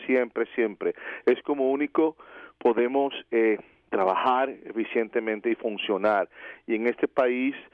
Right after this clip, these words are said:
ah, por más que se critique, por más que se diga, a nivel de antropología siempre ha habido como que un detalle,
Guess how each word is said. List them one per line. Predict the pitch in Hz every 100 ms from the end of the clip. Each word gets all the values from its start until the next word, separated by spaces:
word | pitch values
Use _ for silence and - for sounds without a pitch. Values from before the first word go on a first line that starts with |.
| - - - -
ah, | 101
por | - 104 90
más | 107 131 170 180 -
que | 131 -
se | 107
critique, | 107 - 92 110
por | - 101
más | 98 110 131 -
que | 123 -
se |
diga, | 101 104 98 104 -
a | 127
nivel | 143 147 202
de | 226
antropología | 202 - 135 - 185 110 147 151 120
siempre | 147 151 175 165
ha |
habido | 151 165 151
como | - 107 95
que | 107
un | 110 127
detalle, | 147 147 151 147 110 110